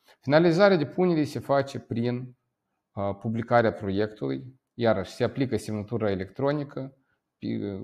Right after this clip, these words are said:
cu stick-ul care l-ați primit sau l-aveți de la Stisk. Deci avem salva-, salva-, deci putem să intrăm de câte ori este necesar, salvăm acest proiect. Respectiv, uh, eventual puteți încărca documentele aici,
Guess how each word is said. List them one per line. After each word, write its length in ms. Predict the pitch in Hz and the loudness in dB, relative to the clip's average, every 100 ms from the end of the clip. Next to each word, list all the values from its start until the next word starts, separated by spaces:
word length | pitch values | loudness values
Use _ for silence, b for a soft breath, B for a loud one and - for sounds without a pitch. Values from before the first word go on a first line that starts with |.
| - | -6
cu 120 | 120 | -6
stick-ul 580 | - - 117 107 101 - | -4 -4 -4 -4 -8 -8
care 200 | - 101 | -6 -2
l-ați 220 | 101 95 | -2 -6
primit 360 | - 104 101 95 | -8 -6 -4 -6
sau 240 | - 95 | -6 -4
l-aveți 360 | 92 101 90 - | -2 -2 -4 -4
de 80 | 95 | -2
la 540 | 92 87 85 85 - _ _ _ _ _ _ _ _ _ _ - | 0 0 -2 -4 -10 _ _ _ _ _ _ _ _ _ _ -20
Stisk. 460 | - 147 160 - _ _ _ _ _ _ - | -2 -2 -2 -8 _ _ _ _ _ _ -12
Deci 280 | 107 104 | -10 -8
avem 460 | 113 131 120 104 - | -2 0 0 -2 -10
salva-, 440 | - 120 113 113 - - 67 - | -6 0 4 4 4 -4 -16 -20
salva-, 600 | - 117 117 117 104 - | -6 0 6 6 4 -4
deci 160 | 120 110 | -8 -6
putem 200 | - 165 | 0 2
să 100 | - | 2
intrăm 220 | 139 151 | 2 2
de 60 | 131 | 2
câte 200 | 151 139 | 0 2
ori 100 | 123 | 0
este 140 | 110 | 0
necesar, 460 | 95 104 - 143 147 | -6 -6 2 2 2
salvăm 600 | - 110 120 120 123 - _ | -2 -2 0 -2 -6 -14 _
acest 300 | 113 107 104 | -16 -10 -10
proiect. 540 | - 101 98 185 - _ _ b b b | -6 -4 -2 -2 -6 _ _ b b b
Respectiv, 640 | - 127 180 175 208 170 - | -4 2 2 4 2 2 0
uh, 340 | 127 127 123 | 2 4 4
eventual 420 | 113 127 131 143 143 | 2 0 4 4 4
puteți 300 | - 135 131 | 2 -2 -2
încărca 380 | 113 113 127 | -4 0 2
documentele 760 | 110 98 - 110 107 101 90 87 | 2 2 -2 -2 -2 -2 -4 -2
aici, 500 | 101 160 190 - - | -2 -2 -4 -12 -20